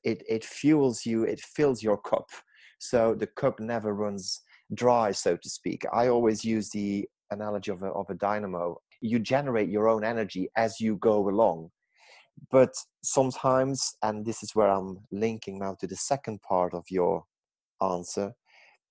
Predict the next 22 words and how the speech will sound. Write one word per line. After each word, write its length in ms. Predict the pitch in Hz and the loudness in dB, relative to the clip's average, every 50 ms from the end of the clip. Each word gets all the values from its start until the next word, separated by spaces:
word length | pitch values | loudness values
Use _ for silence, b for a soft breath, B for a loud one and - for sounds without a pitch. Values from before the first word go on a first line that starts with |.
| _ _ - | _ _ -2
and 280 | 107 104 101 95 98 98 | -2 0 0 -2 -4 -6
you 80 | 101 98 | -4 -4
use 260 | 95 98 104 95 - | -4 -4 -6 -6 -6
the 360 | - 98 95 92 95 85 - - _ _ _ _ _ _ _ _ _ _ - | -6 -6 -4 -4 -4 -6 -8 -10 _ _ _ _ _ _ _ _ _ _ -8
metaphor 580 | 101 101 104 - 101 - - - 104 95 95 | -6 -6 -6 -8 -12 -14 -8 -6 -4 -4 -4
of 80 | 90 85 | -6 -8
an 100 | 92 92 - | -10 -8 -4
aircraft 600 | 101 107 110 110 - - - 90 82 85 85 - - | -2 -2 -2 -2 -4 -4 -4 -2 -2 -2 -4 -6 -10
flying 380 | - - 95 92 92 92 95 - | -8 -4 -2 -2 -2 -4 -8 -10
through 420 | - - 98 90 90 87 87 - - _ - | -8 -6 -4 -2 -2 -2 -4 -6 -8 _ -6
clouds 420 | - 104 98 95 92 92 90 - | -2 0 2 2 2 0 -2 -4
and 140 | 87 90 - | -8 -10 -10
storms, 420 | - - 117 113 104 95 92 90 | -6 0 0 2 2 0 -2 -8
et 140 | 90 - - | -12 -10 -6
cetera. 360 | - 117 107 - - 92 90 b b b b b b b b b _ _ - | -4 -4 -2 -2 -2 -2 -2 b b b b b b b b b _ _ 0
I 180 | 117 123 131 | 2 4 2
sometimes 500 | 135 - - 135 123 120 127 117 107 104 | 2 2 0 -2 -2 -2 -4 -4 -4 -2
say 140 | - 107 101 92 | 0 0 0 0
to 120 | - 95 | -2 -6
my 240 | 98 98 98 104 107 | -6 -4 -4 -4 -6
clients, 560 | - - 104 95 90 90 87 85 87 - - - | -6 -4 -4 -4 -2 -4 -6 -8 -10 -12 -12 -6
"Look, 320 | 104 104 101 90 - - | -4 -4 -4 -4 -6 -12